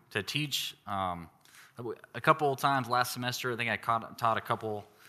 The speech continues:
if I didn't get to, uh, meet you guys before, but I'm thankful y'all are here.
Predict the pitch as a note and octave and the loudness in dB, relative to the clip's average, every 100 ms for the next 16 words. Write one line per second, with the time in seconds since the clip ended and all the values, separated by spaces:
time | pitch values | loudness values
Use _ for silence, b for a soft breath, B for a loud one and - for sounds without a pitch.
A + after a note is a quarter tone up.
0 | B B - G#2+ G#2 G#2 - G#2+ G2+ F2+ | B B -4 -2 -2 -4 -4 -4 -2 -2
1 | F2 E2+ - G#2+ G#2+ G2+ F#2+ F#2 F2+ - | -2 -4 -6 -8 -8 -4 -4 -4 -10 -10
2 | F#2 F2 F#2+ G2+ A2 G#2+ G#2 G2+ G2 F#2 | -6 -6 -4 -4 -4 -4 -2 0 0 -2
3 | F#2+ F#2+ F2+ | -4 -6 -8